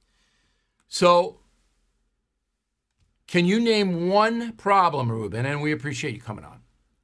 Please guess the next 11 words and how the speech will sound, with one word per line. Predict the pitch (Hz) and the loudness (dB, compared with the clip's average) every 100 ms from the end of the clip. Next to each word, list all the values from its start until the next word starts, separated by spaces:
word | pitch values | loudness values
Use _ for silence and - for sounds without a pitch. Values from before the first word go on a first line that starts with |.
| _ _ _ _ - | _ _ _ _ -18
one | - 123 180 214 | -6 2 2 2
social | 208 190 170 - | -2 -2 -4 -6
problem | 127 - - _ _ _ _ _ _ _ _ _ _ | -18 -20 -20 _ _ _ _ _ _ _ _ _ _
that | 123 120 | -8 0
Governor | 156 165 175 165 | 2 2 2 0
Newsom | 160 175 175 123 117 135 - _ _ _ _ _ _ _ _ | 2 0 0 -8 -12 -16 -20 _ _ _ _ _ _ _ _
has | - - 143 143 139 139 120 - _ _ _ _ | -16 -2 2 4 2 -2 -6 -16 _ _ _ _
solved | - - - 180 170 160 160 139 | -10 -6 0 2 4 4 2 0
or | 143 | -4
partially | 123 170 180 180 170 151 | -2 0 0 0 -8 -6
solved | - 135 117 113 117 | -4 -2 -2 -4 -10